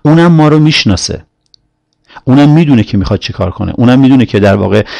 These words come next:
ما، اه، به فرض مثال اگه می‌خوام بریم حتی یه بسته کلوچه بخریم، اگه، اه، بسته بندی چرا مثلاً قشنگ ترش می‌کنن؟ چرا، اه، شما میرید یه کالای چه می‌دونم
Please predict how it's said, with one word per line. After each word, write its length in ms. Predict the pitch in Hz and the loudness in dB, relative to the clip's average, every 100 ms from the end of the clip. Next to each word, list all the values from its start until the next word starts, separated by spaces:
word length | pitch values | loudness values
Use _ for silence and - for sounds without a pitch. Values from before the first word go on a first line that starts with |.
| - | -6
ما، 380 | 107 107 123 139 - - - | -2 2 2 0 -4 -20 -12
اه، 220 | - 98 95 | -2 0 0
به 200 | 92 113 | 0 -2
فرض 360 | 120 120 131 | 0 0 0
مثال 300 | 127 110 135 | 0 0 0
اگه 120 | 143 | 0
می‌خوام 220 | 110 117 113 | 0 0 0
بریم 160 | 113 | 0
حتی 200 | 113 - | 0 0
یه 120 | 110 113 | 0 0
بسته 300 | 107 - 117 | 0 -4 -8
کلوچه 460 | - 107 104 110 | -4 -4 -2 0
بخریم، 640 | 98 - 98 90 101 131 _ _ _ _ _ _ _ _ _ - | -2 0 0 0 -2 -2 _ _ _ _ _ _ _ _ _ -6
اگه، 320 | 107 107 107 - - - | 0 0 0 -4 -20 -6
اه، 140 | 110 | -2
بسته 420 | 92 120 113 - | 0 0 -2 -2
بندی 360 | 123 127 131 156 | 0 2 0 -2
چرا 300 | - 156 127 | 0 2 2
مثلاً 220 | 104 104 | 0 -2
قشنگ 360 | 90 92 90 87 | -2 -2 -2 -6
ترش 300 | 92 90 - | -6 -8 -10
می‌کنن؟ 220 | 95 87 | -10 -10
چرا، 320 | - 127 123 - - - _ - - - | -2 0 0 -2 -14 -14 _ -20 -20 -12
اه، 100 | 101 | -8
شما 260 | - 110 | -2 0
میرید 340 | 107 107 107 - - - - | 2 2 0 -4 -20 -10 -2
یه 100 | 107 | -2
کالای 440 | - 107 107 110 | 0 0 2 2
چه 160 | - 120 | 0 0
می‌دونم 360 | 113 101 90 | 2 0 -2